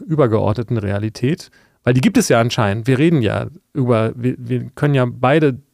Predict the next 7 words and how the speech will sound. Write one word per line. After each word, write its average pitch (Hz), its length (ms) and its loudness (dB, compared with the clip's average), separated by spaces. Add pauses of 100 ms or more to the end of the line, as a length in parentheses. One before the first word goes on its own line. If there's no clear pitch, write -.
(200)
unterschiedliche 139 640 -2
Dinge, 117 460 -2 (580)
also 113 240 2
wie 107 60 0
soll 110 100 0
ich 101 60 -4
sagen, 107 300 0